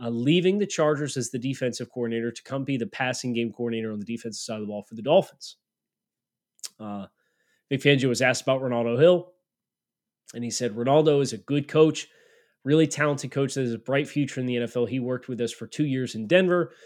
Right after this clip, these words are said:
so his familiarity with me and the system and what we do was important to me. But regardless of that, just his ability to be a great coach is what attracted me to him. And he deferred,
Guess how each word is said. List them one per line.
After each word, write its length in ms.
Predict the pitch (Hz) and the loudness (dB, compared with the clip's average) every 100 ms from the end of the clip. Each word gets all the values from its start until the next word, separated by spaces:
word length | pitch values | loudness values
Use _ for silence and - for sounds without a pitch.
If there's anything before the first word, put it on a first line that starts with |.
| _ | _
so 140 | - 120 | -8 -4
his 200 | 127 127 | -4 -2
familiarity 640 | 131 135 147 139 127 120 | -2 0 0 0 0 0
with 120 | 113 131 | -2 2
me 380 | 165 190 185 | 4 6 4
and 160 | 143 123 | 2 -2
the 60 | 117 | -2
system 500 | - 170 - 160 156 | 0 0 2 2 0
and 320 | 131 117 110 | -6 -8 -2
what 260 | 143 160 | -2 -2
we 140 | 147 139 | -4 -2
do 260 | 117 127 | -2 -2
was 220 | 117 117 101 | 0 -2 -4
important 480 | 101 - 185 170 147 | -12 -4 -4 -4 -6
to 80 | |
me. 140 | 143 139 | -2 -2
But 140 | 127 | -4
regardless 520 | 120 107 127 123 113 | -6 -6 -4 -2 -4
of 80 | 113 | -6
that, 200 | 117 117 | -4 -4
just 220 | - 131 | -4 -6
his 120 | - 127 | -4 -2
ability 300 | 127 127 117 | -2 -2 -4
to 100 | 117 | -4
be 120 | 117 | -6
a 40 | |
great 260 | 107 120 117 | -4 -6 -2
coach 240 | 117 117 | -2 -2
is 100 | 120 | -6
what 220 | 117 120 | -6 -6
attracted 540 | - - 139 143 160 127 | -8 -4 -2 0 -2 -2
me 380 | 123 123 120 - _ _ _ _ _ _ _ _ _ - | 0 2 0 -6 _ _ _ _ _ _ _ _ _ -10
to 100 | 113 | -2
him. 300 | 131 131 98 | 0 0 -2
And 240 | 113 113 | -8 -8
he 160 | 120 120 | -8 -8
deferred, 520 | 113 - 170 151 | -8 -4 0 0